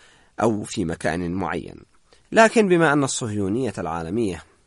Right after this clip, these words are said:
أصبح لها ذلك التأثير الواسع للأسف في العالم بشكل عام حاليًا، فإنه من المهم جدًا معرفة العقائد اليهودية والصهيونية،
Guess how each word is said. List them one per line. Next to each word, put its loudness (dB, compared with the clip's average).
أصبح -2
لها -2
ذلك -6
التأثير -6
الواسع -4
للأسف -8
في -6
العالم 2
بشكل -8
عام -4
حاليًا، -4
فإنه 4
من 4
المهم 2
جدًا -4
معرفة -6
العقائد -4
اليهودية -6
والصهيونية، -6